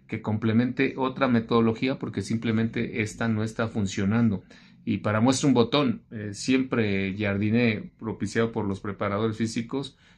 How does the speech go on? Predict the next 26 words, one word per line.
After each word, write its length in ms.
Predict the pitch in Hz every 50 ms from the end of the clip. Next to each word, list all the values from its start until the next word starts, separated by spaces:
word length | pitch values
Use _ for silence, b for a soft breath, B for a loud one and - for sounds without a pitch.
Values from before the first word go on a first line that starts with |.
| b b
y, 360 | - 117 107 104 104 104 101 98
pues, 200 | - 101 95 -
su 80 | 107
equipo 320 | 98 - 120 - - 113 113
médico, 640 | 113 113 117 117 117 113 113 127 127 147 165 180
pues, 300 | 180 139 120 - - -
querían, 680 | - - 110 101 98 110 120 123 113 104 98 92 92 -
eh, 380 | - 101 95 92 92 90 - B B B B -
después 360 | 110 104 - - 123 123 127
de 40 | 127
un 100 | 120 113
juego, 500 | 117 131 131 131 147 170 180 170 180 -
pues, 200 | 113 104 - -
ir 120 | 123 123
a 40 | 135
entrenar 340 | 131 - 98 95 101 117 131
al 100 | 131 123
otro 240 | 120 120 120 110
día. 200 | 110 123 127 113
Yo 140 | 107 110 117
sé 180 | 117 - 135 -
que 100 | - 120
muchos 340 | 123 127 - 131 117 - 107
equipos 400 | 90 107 131 127 - 110 101 104
lo 160 | 98 87 107
hacen, 380 | 123 - - - 107 92 -